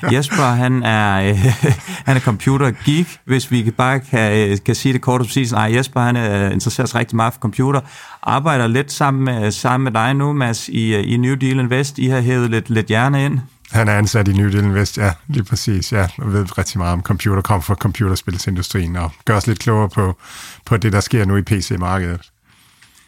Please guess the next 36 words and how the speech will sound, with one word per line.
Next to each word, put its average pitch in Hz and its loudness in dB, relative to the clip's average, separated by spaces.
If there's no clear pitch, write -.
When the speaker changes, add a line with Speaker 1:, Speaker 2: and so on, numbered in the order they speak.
Speaker 1:
Ja, 110 0
og 107 -2
det 110 2
er 104 0
den 110 0
her 117 0
Dell-præsentation, 104 -2
der 98 0
har 98 2
været 98 2
omkring 104 0
det, 101 0
som, 98 0
øh, 98 -2
som 98 -2
vi 95 -2
taler, 104 -2
øh, 95 -2
taler 107 0
med, 101 0
med 101 0
Jesper 101 -2
om, 101 0
og 95 -2
lige 104 0
høre 104 0
hans, 101 -4
øh, 95 -2
hans 101 -2
take 110 -4
på, 98 0
øh, 92 0
på - -6
det. 110 0
Dagens 156 0
tema, 185 0